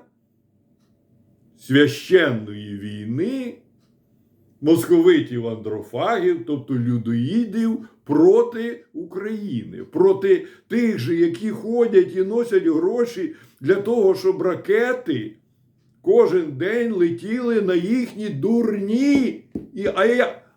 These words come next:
а як це все можна назвати? Ну, якщо у вас є якесь інше визначення, ну, давайте ми, е,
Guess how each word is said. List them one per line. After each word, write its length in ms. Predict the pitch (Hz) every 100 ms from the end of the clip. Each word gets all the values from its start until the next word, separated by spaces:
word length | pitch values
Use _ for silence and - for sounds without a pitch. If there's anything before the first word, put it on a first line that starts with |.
| -
а 120 | 220
як 500 | 247 240 135 - -
це 140 | 156
все 260 | 135 127 143
можна 380 | 143 139 123 139
назвати? 640 | 143 143 147 113 - _ _ _ _ _ _ _ _ _ _ _
Ну, 100 | 175
якщо 400 | 233 226 - 226
у 40 | 175
вас 280 | 196 185 202
є 200 | 202 170
якесь 400 | 165 185 175 202
інше 380 | 214 170 127
визначення, 960 | 147 147 160 135 160 160 190 208 240 254 - -
ну, 140 | 208
давайте 680 | 185 160 123 135 196 233 233
ми, 340 | 196 147 220 220 - - 160
е, 360 | 160 139 143